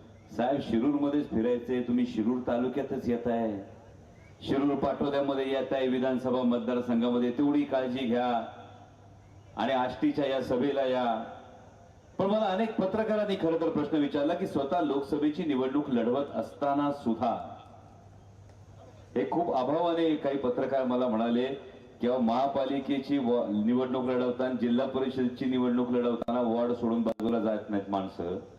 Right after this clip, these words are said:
लोकसभेची निवडणूक लढवायले आणि तरी बी तुम्ही बाजूला येऊन इतर मतदारसंघामध्ये प्रचार करताय."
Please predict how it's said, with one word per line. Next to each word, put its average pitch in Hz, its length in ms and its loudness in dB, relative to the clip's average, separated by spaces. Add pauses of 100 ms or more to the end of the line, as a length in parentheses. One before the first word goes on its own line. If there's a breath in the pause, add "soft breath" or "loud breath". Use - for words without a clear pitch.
(680 loud breath)
लोकसभेची 170 720 2
निवडणूक 151 380 2
लढवायले 135 600 2
आणि 147 160 0 (100)
तरी 143 200 2
बी 151 100 4
तुम्ही 151 240 2
बाजूला 135 440 0
येऊन 139 380 2
इतर 143 300 0
मतदारसंघामध्ये 139 840 0
प्रचार 120 380 0
करताय." 98 500 -2